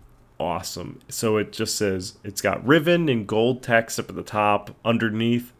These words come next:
the sequel to Myst. And then there's just, like, this, this tree that has, um, a bulb, like a, a seed almost, that's, um,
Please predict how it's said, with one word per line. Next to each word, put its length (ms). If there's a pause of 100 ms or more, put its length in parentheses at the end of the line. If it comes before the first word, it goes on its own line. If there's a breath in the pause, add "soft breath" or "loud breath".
the 80
sequel 320
to 100
Myst. 440 (360 loud breath)
And 140
then 140
there's 260
just, 320
like, 200
this, 300 (320 loud breath)
this 360
tree 880 (280 loud breath)
that 240
has, 540 (180)
um, 460 (220)
a 80 (300)
bulb, 640
like 220
a, 320
a 80
seed 640
almost, 600 (380)
that's, 560
um, 440